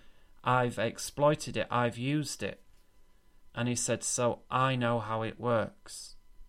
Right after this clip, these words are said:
And let's, again, make no qualms, he does know how it works because he admitted to it. And I think people at his rally supported him for that.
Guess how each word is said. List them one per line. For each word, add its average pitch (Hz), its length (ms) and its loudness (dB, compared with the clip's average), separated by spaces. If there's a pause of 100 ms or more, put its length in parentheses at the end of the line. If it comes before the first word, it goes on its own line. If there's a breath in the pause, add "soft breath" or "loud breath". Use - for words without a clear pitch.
(100)
And 104 140 -10
let's, - 440 -6 (1500)
again, 117 320 -2
make 113 200 -2
no 110 160 -4
qualms, 113 460 -4
he 113 180 -4
does 117 360 -4
know 110 120 -4
how 107 220 -2
it - 160 -6
works 110 340 -4
because 120 600 -8 (420)
he 113 200 -6
admitted 131 520 -4
to 92 220 -10
it. - 140 -12 (1080)
And 110 120 -4
I 110 80 2
think 127 340 0
people 123 580 2
at 117 140 2
his 117 180 -2
rally 117 380 4 (680 soft breath)
supported 127 640 4
him 110 260 -4
for 101 160 -10
that. 101 220 -4